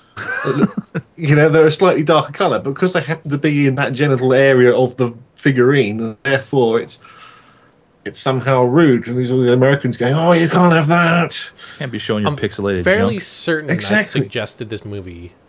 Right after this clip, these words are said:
Speaker 3: Uh, this film is not yet rated. To you guys.
Speaker 1: Uh, yeah.
Speaker 3: Yeah.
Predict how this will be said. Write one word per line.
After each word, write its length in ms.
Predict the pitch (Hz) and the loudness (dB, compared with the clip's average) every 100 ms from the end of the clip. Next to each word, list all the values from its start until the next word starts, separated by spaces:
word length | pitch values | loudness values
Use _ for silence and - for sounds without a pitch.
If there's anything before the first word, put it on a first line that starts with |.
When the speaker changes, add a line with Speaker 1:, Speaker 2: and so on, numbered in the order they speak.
| - | -18
Speaker 3:
Uh, 420 | 92 92 92 92 - | -14 -12 -12 -12 -12
this 140 | 110 | -10
film 160 | 113 104 | -10 -10
is 80 | 101 | -10
not 160 | 95 | -12
yet 160 | 98 90 | -14 -14
rated. 340 | 92 104 110 - _ _ _ _ _ _ _ _ _ | -12 -12 -12 -18 _ _ _ _ _ _ _ _ _
To 120 | 95 | -18
you 40 | 95 | -14
guys. 300 | 95 98 - - | -14 -14 -14 -2
Speaker 1:
Uh, 100 | 135 | 2
yeah. 480 | 123 135 123 117 110 | 4 6 6 6 2
Speaker 3:
Yeah. 340 | 101 90 85 | -4 -12 -16